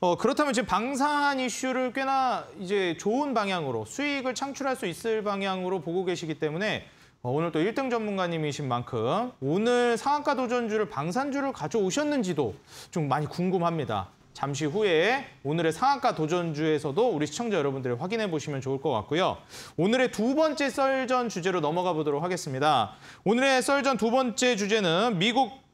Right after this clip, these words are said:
아, 지금 밀수출 오십 년 만에 최소 전망이다. 와, 이 지금 곡물 이슈를 가지고 오셨는데 이제 식량난이 온다라는 얘기가 나왔습니다.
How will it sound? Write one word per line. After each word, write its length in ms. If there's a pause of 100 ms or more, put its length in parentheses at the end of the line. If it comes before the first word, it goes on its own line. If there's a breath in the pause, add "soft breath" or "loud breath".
아, 340
지금 300
밀수출 520
오십 380
년 300
만에 320
최소 320
전망이다. 920 (360 loud breath)
와, 360
이 120
지금 200
곡물 340
이슈를 480
가지고 320
오셨는데 720 (240 loud breath)
이제 160
식량난이 800
온다라는 640
얘기가 380
나왔습니다. 800